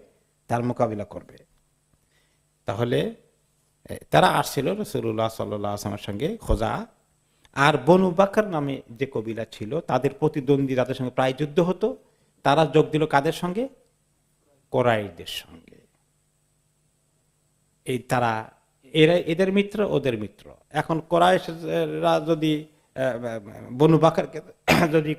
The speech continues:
মুসলমানরা আক্রমণ করে, তাহলে কোরাইশরা আসতে হবে মোকাবিলা করতে।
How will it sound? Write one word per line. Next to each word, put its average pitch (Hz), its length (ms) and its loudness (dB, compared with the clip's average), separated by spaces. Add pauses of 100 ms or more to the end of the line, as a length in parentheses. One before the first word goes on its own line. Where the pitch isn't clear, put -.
মুসলমানরা 156 500 -2
আক্রমণ 143 340 -2
করে, 143 260 -8
তাহলে 156 200 -4
কোরাইশরা 151 520 -4
আসতে 147 260 -2
হবে 151 260 -2
মোকাবিলা 151 420 -10
করতে। 160 300 -18